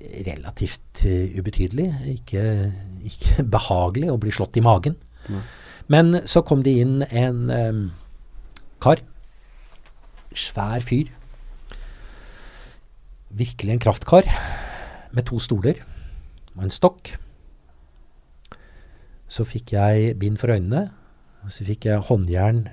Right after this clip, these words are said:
Speaker 1: rundt, eh, håndjern på. Og så måtte jeg sette meg på gulvet, eh, og tre håndjernene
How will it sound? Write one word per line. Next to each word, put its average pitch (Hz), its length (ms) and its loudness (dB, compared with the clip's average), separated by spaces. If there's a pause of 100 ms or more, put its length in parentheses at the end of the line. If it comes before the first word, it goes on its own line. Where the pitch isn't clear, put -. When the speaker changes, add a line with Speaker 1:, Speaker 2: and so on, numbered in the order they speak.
(140)
Speaker 1:
rundt, 107 440 -4
eh, 104 920 -2
håndjern 95 360 0
på. 170 180 2 (960)
Og 101 80 -10
så - 120 -12
måtte 101 240 -10
jeg 110 360 -2 (440)
sette 120 320 -6
meg 104 240 -2
på 107 380 0 (160)
gulvet, 107 460 -2 (360)
eh, 104 220 -8 (160)
og 110 340 -8 (340)
tre 113 220 -2
håndjernene 101 920 0